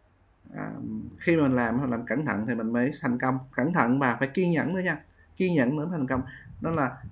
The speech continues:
việc mà tạo tài khoản E S C mà tạo lần đầu mà nó bị fail á, thật là một cái chuyện rất là bình thường luôn. À, bản thân mình đó, lúc khi mà mình đã là newbie á, thì mình đã tạo, có thể nói là mấy chục tài khoản nó fail lúc đầu luôn. Thì về sau mình tạo tài khoản,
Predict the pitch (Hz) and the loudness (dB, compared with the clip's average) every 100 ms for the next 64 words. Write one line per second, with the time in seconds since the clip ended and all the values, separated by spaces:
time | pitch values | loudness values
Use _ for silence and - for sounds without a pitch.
0 | - - 143 147 139 110 117 131 131 123 | -16 0 2 4 2 4 4 4 4 2
1 | 113 196 190 - 185 165 127 120 135 135 | 2 2 2 4 4 4 2 2 2 6
2 | 131 127 135 160 139 175 165 175 143 147 | 6 6 4 2 4 4 4 2 0 0
3 | 156 190 131 139 202 139 127 123 135 139 | 0 0 0 0 2 2 4 2 0 -4
4 | - _ _ _ - 127 123 127 127 127 | -8 _ _ _ -4 0 0 0 -2 -8
5 | 131 - - 190 185 147 147 180 - - | -14 -4 2 2 4 4 2 0 -10 -20
6 | _ - 214 220 - 220 185 147 131 139 | _ -4 -4 -2 0 2 4 2 2 4
7 | 165 135 143 151 156 151 175 143 123 120 | 4 4 4 6 6 4 2 2 2 2
8 | 117 120 160 123 113 127 131 - - _ | 0 -4 -4 -6 -4 -6 -8 -14 -20 _
9 | - _ 180 165 156 180 160 131 - - | -20 _ -4 0 2 2 2 2 2 2
10 | - - _ 147 139 139 123 156 226 226 | 0 -12 _ 0 4 4 4 4 0 0
11 | 233 202 196 180 196 196 151 127 135 139 | 0 2 6 6 4 2 2 2 -2 -6
12 | - 139 127 123 _ 151 151 185 165 165 | -4 -2 -2 -6 _ 4 6 6 6 4
13 | 170 127 117 117 131 135 131 104 | 2 0 0 -2 0 0 2 0